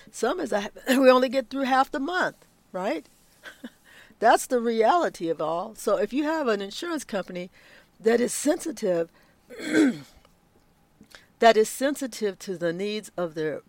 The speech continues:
policyholders, it makes a big difference, versus one that's trying to squeak out every penny they can hold on to at the expense of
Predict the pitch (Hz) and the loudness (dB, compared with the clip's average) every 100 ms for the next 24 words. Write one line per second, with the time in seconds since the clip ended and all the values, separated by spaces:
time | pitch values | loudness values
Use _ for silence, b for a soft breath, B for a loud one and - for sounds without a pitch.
0 | _ - 202 339 - 160 156 147 147 151 | _ -4 -2 -2 -6 -12 -10 -10 -8 -12
1 | - 156 151 165 170 175 180 175 175 262 | -14 -12 -12 -12 -12 -10 -10 -8 -10 -8
2 | 151 143 - _ B B B - 202 196 | -12 -18 -20 _ B B B -4 -4 -4
3 | 180 190 202 202 165 - 196 196 170 - | -8 -2 -2 -2 -8 -8 -6 -6 -6 -10
4 | 196 196 196 190 185 185 - 208 190 185 | -10 -6 -6 -4 -6 -6 -8 -10 -10 -8
5 | 180 180 180 185 180 175 180 262 240 170 | -8 -6 -10 -6 -6 -4 -6 -6 -8 -8
6 | 156 - 170 - 170 - - - 330 294 | -8 -8 -10 -8 -10 -10 -12 -8 -8 -8
7 | 160 151 | -10 -12